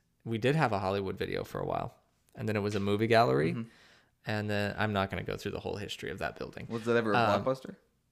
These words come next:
Speaker 1: No, that was, uh, across the street.
Speaker 2: Oh, right.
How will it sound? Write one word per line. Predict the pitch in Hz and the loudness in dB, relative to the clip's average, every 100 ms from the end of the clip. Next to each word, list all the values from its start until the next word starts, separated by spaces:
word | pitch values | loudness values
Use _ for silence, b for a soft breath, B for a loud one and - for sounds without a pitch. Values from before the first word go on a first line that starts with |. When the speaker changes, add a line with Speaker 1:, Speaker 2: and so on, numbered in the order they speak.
| _ _ _ _ - | _ _ _ _ -2
Speaker 1:
No, | 117 120 127 127 | 4 8 8 8
that | 123 131 | 8 8
was, | 143 151 139 - - _ _ - | 8 6 4 -2 -6 _ _ -2
uh, | 117 107 104 101 98 98 101 | 2 4 4 4 4 2 2
across | 110 - 107 - | -2 4 4 4
the | |
street. | - - 90 - - | -4 -2 -4 -6 0
Speaker 2:
Oh, | 123 107 - | 2 2 0
right. | - 69 | -8 -8